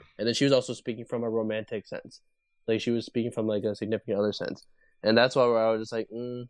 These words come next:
no." But when Ahmad said, you know, "It doesn't have to be specifically romantic," then I'm like, kind of with Fra-, Franco's answer,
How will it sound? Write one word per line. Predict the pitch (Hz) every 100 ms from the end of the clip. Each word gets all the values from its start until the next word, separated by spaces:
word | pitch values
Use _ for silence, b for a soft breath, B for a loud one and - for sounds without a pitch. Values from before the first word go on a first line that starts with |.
| 123
no." | 110 113 110 98 - _ _ _
But | 113
when | 123
Ahmad | 117 113 127 -
said, | 120
you | 113
know, | 110 101 104 _ _ _
"It | 104
doesn't | 120 123 117
have | 120 120
to | 123
be | 107 104 101 _
specifically | - 110 - 107 98 110
romantic," | 104 101 98 107 113 107 - b b _
then | 120 117
I'm | 110 113
like, | 110 - _ _ - 107 107
kind | 139
of |
with | 127
Fra-, | - 110
Franco's | - 131 127 113
answer, | 104 - 104 107